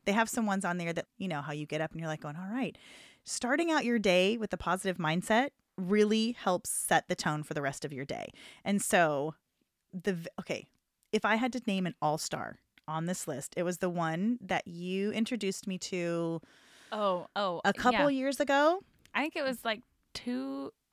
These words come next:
Speaker 2: no, it was, like, a, a, a year and a half ago, not even two years ago.
Speaker 1: Oh, it feels like, I mean, it just feels like a classic. It's called Good Morning by Max Frost. And we should, are we on Spotify? Can we put it to the top?
Speaker 2: Pro-, I don't know, maybe.
Speaker 1: Well, we're gonna try it. And
Speaker 2: We'll
Speaker 1: if I can't,
Speaker 2: favorite it or
Speaker 1: we'll try and <laughs>
Speaker 2: something.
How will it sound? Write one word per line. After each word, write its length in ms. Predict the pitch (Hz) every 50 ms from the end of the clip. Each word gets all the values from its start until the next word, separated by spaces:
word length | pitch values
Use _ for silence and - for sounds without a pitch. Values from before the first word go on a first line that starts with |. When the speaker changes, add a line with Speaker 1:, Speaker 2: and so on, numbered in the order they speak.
| _ _ _ _ _ _ -
Speaker 2:
no, 220 | 254 311 294 220 151
it 60 | 170
was, 100 | 208 196
like, 180 | 254 247 233 -
a, 140 | 220 190 - _ _ _ _ - -
a, 80 | 214 226 - _ _ -
a 60 | 196
year 200 | 202 202 220 226
and 80 | 226 202
a 40 | 175
half 220 | 190 185 180 -
ago, 160 | 175 151 135
not 160 | 147 165 175 185
even 180 | 185 175 175
two 120 | - - 175
years 220 | 170 170 165 170
ago. 240 | 165 143 - 165 - _ -
Speaker 1:
Oh, 80 | 170 - _ _ - -
it 80 | 196 - -
feels 300 | - 220 226 226 233 -
like, 100 | 202 -
I 40 | 208
mean, 140 | 214 202 196
it 60 | -
just 180 | 226 220 - -
feels 140 | 240 220
like 100 | 226 214 -
a 60 | 262
classic. 460 | - - 156 131 - - - 151 -
It's 140 | 151 - -
called 260 | - - 151 151 156
Good 160 | - 170 180
Morning 320 | 196 190 175 170 170 165 160
by 80 | 147
Max 380 | 143 147 143 143 156 147 - -
Frost. 500 | - - 135 113 101 - - - - - _ - - - - - - - _ -
And 600 | 190 190 185 180 170 165 165 165 156 156 156 - - - _ _ _ -
we 80 | 208
should, 160 | 196 - - _ _ _ - - - - - -
are 100 | 202 220
we 200 | 240 254 262 254 - -
on 100 | 214 220
Spotify? 640 | - - 214 - - - - 285 262 262 262 269 -
Can 140 | - 240
we 140 | 233 240 254
put 180 | - - - 254
it 80 | 247 -
to 80 | -
the 60 | 214 214
top? 280 | - 170 160 208 - - - _ _ _ _ _ _ - - - -
Speaker 2:
Pro-, 120 | 208 -
I 140 | 175 220 220
don't 100 | 180 160
know, 100 | 165 165
maybe. 360 | 170 165 156 143 139 151 160 -
Speaker 1:
Well, 120 | 196 202
we're 80 | 208 220
gonna 160 | 240 226 208
try 180 | 214 - 180 165
it. 40 | 156
And 100 | 180 240
Speaker 2:
We'll 80 | 233
Speaker 1:
if 100 | 233 214
I 40 | -
can't, 120 | 214 175 170 190
Speaker 2:
favorite 160 | 190 180 170
it 180 | 160 147 - -
or 100 | - 185
Speaker 1:
we'll 100 | 190 196
try 220 | 165 165 214 202
and 120 | 196 233 185
<laughs> 240 | - - - _
Speaker 2:
something. 100 | - 320